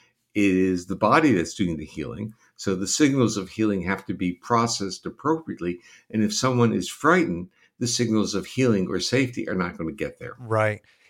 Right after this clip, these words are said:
Speaker 2: Is it better to be more in that, um,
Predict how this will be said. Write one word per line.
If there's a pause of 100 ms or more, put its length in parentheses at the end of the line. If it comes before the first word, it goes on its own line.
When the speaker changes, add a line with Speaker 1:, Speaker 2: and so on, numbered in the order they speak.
Speaker 2:
Is
it (640)
better (100)
to
be
more
in
that,
um,